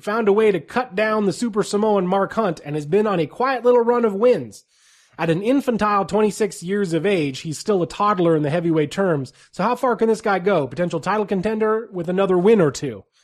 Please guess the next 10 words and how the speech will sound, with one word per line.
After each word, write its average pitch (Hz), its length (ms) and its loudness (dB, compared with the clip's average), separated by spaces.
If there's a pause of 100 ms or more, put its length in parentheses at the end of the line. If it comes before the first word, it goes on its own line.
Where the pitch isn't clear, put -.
Now, 170 80 -2
see, 202 160 -2
Ben, 170 340 0 (840)
there's 165 140 -6
probably 202 400 2
gonna 175 160 0
be 165 100 2
a 160 80 4
recurring 156 460 0
theme 131 400 -4